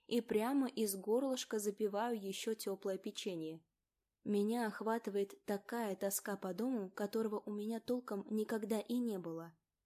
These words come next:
Я всё ещё тот маленький мальчик, сижу запертым в сыром подвале своего детдома и отбываю наказание за очередную выходку. За мной не придёт мама, не утрёт слёзы с лица и не скажет, что всё равно любит,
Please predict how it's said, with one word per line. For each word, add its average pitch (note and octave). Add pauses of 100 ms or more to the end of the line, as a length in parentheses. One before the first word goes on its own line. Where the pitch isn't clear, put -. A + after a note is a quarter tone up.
(120)
Я G#3
всё C4+
ещё A#3+
тот B3
маленький G#3+
мальчик, F#3+ (260)
сижу G3+
запертым G#3
в -
сыром G3
подвале G3+
своего G3
детдома F#3+ (180)
и C4+
отбываю G3
наказание G3
за F#3+
очередную G3
выходку. F3 (640)
За G#3+
мной A#3+
не A3+
придёт A#3+
мама, F3
не A#3
утрёт A#3
слёзы G3+
с -
лица A3+
и A3+
не A3+
скажет, G3
что -
всё G#3+
равно G#3+
любит, F3+